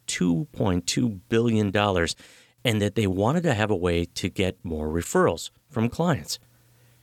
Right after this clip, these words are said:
You see, the vision was that he was going to have a system for getting referrals.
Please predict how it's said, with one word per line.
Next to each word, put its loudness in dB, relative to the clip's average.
You -4
see, 2
the 0
vision 0
was 2
that 0
he -2
was 0
going 0
to 2
have 0
a 2
system -2
for -6
getting 0
referrals. 0